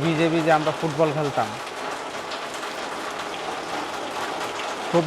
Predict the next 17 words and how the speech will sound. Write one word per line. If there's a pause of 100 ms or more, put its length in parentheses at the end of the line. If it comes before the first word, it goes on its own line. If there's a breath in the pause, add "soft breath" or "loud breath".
মজা
লাগতো। (160)
তখন (1120)
ক্ষেতের
মধ্যে (120)
পানি
জমতো, (120)
নতুন (100)
পানি, (260)
বৈশাখ (100)
মাসে, (960)
আর (140)
এই (100)
নতুন
পানির
মধ্যে (100)
বৃষ্টিতে